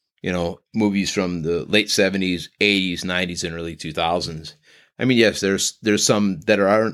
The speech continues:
out now that have that great sound to 'em, but heavy metal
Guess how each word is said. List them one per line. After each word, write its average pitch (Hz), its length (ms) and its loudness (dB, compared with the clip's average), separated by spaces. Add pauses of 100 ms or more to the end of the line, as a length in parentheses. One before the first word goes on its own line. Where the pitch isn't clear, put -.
out 107 200 2
now 110 340 2
that 90 200 0
have 95 320 2
that 92 200 2
great 95 240 0
sound 101 320 0
to 98 160 -2
'em, 87 140 -10 (600)
but 90 260 2 (120)
heavy 110 260 2
metal 107 400 2